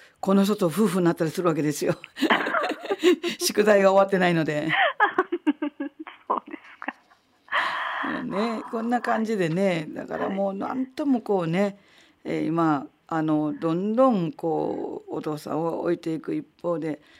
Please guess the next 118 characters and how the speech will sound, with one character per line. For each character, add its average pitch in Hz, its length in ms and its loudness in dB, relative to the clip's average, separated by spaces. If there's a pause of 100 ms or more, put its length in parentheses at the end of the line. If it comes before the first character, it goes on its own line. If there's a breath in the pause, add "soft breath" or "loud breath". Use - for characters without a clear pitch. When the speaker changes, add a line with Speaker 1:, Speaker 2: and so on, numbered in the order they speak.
Speaker 1:
で、 214 120 -2
そ 277 180 -4
れ 359 80 2
を 254 180 4
あ 180 60 2
の、 147 560 0 (420 soft breath)
A 180 160 0
さ 175 220 0
ん 151 140 2
は 156 280 2 (220 soft breath)
も 160 120 2
ち 160 100 -2
ろ 247 120 6
ん 226 100 4
嘆 170 240 2
い 170 60 2
て 165 140 -2
な 170 140 2
い 190 60 -4
と 190 120 0
思 170 180 -2
う 175 60 0
ん - 20 -2
で 156 100 -2
す 151 160 -6
よ。 156 320 0
ま 170 200 2
あ、 156 40 0
だ 170 160 2
ん 175 60 0
だ 180 240 4
ん 196 120 -8 (180 soft breath)
子 - 120 -4
供 160 200 2
に 160 100 -2
帰 175 120 -6
っ 190 80 -2
て - 140 -2
い 185 60 -4
く 240 160 -6
ん 226 80 -2
だ 196 100 -2
っ 196 80 -2
て - 100 -18
い - 20 -10
う - 60 -4
の 156 40 2
は 147 80 2
こ 151 220 -4
う 135 80 0
ね、 185 100 0
Speaker 2:
は 226 60 0
い。 220 80 -8 (340 soft breath)
Speaker 1:
え - 120 -4
ー、 - 20 0
分 165 120 0
か 165 120 -2
っ 170 40 -4
て 165 120 -4
ら 156 80 -2
っ 156 40 -6
し - 80 -12
ゃ 185 60 -2
る 175 60 -2
と 170 120 -6
思 165 220 -2
う 156 60 -2
ん 147 80 -6
で、 151 200 -6
思 160 280 -2
う 147 40 0
ん 143 60 -4
で 151 60 -4
ね。 156 60 -2
Speaker 2:
は 202 80 -4
い。 262 160 -6 (380 soft breath)
は - 260 -6
い。 - 180 -18
Speaker 1:
で、 226 160 2
そ 226 160 -6
の 233 80 -8
時 269 220 0
に 226 100 0
こ 160 340 0
う、 - 60 -8
お - 20 -12
母 175 220 -2
さ 175 100 -6
ん - 20 -4
が 160 60 -2
憎 175 180 -4
た 190 100 -6
ら 180 80 0
れ 175 40 2
そ 185 140 -12
う - 40 -8
な 175 140 -4
顔 180 220 2
で 175 100 0
こ 170 140 -4
う、 - 60 0
お 147 40 -4
父 180 160 -2
さ 170 160 -6
ん 160 80 -2
見 180 60 -8
て 196 100 -4
る 170 100 -6
け 165 80 -8
ど、 170 200 -4
そ 226 160 -10
れ 226 80 -2
は 262 160 4
お 226 100 0
母 269 260 -2
さ 208 200 -4
ん 175 220 -4
は 220 300 2